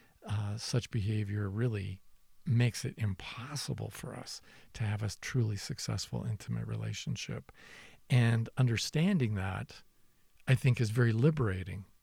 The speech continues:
because it's very, it provides so much direction in, in a world where, you know, there are literally billions of wonderful people, but they're not all equally wonderful for me.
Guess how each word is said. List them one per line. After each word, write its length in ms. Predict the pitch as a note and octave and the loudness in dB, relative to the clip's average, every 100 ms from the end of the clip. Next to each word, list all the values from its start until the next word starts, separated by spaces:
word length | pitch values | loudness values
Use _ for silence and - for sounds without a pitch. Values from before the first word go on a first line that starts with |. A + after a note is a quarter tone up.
| _ - | _ -4
because 340 | A#2+ B2 G#2 | 0 2 2
it's 180 | G#2 - | -2 -2
very, 320 | A#2+ A2+ - | 0 0 0
it 140 | - G2+ | -2 -4
provides 440 | A#2+ A2 A2 G#2 | -2 0 0 0
so 200 | - C#3 | 0 2
much 240 | C3+ G#2+ | 4 2
direction 640 | - G#2 G#2 G#2+ - G2 F#2 - - - - - - - | -2 0 0 -2 -2 -2 -4 -8 -20 -20 -20 -20 -20 4
in, 240 | C#3 C3 - | 8 8 8
in 160 | C3+ B2+ | 6 6
a 40 | |
world 420 | B2 C3+ D#3 C3+ | 6 8 8 8
where, 300 | A#2+ A#2+ A#2+ - _ | 4 2 2 -2 _
you 120 | - D3 | 2 4
know, 140 | C3+ | 6
there 200 | B2 C#3+ | 6 4
are 120 | B2+ | 4
literally 600 | B2+ C#3 D#3+ C#3+ B2+ A#2+ | 4 4 6 6 6 4
billions 640 | A#2 G#2 B2 C3+ C3+ C3+ A#2 | 2 2 4 6 6 4 2
of 100 | A2+ | -2
wonderful 560 | A2 A#2 A#2 G2 A#2 | 0 0 0 -2 -4
people, 540 | G2+ A#2+ A2+ - - - - - - - - - - | -2 -2 -2 -6 -14 -18 -20 -20 -20 -20 -20 -20 -4
but 140 | - - | 0 4
they're 140 | B2+ | 6
not 240 | B2+ C3 - _ _ _ - | 6 4 2 _ _ _ 2
all 280 | A#2 A#2+ - | 4 4 4
equally 400 | A#2+ - C3 A#2 | 0 2 0 2
wonderful 680 | G#2 A2 G#2+ - G#2+ G#2 F#2 _ _ | 2 0 0 -2 -4 -4 -6 _ _
for 200 | - - | -8 -2
me. 400 | G#2 G2+ - - | 0 0 -4 -12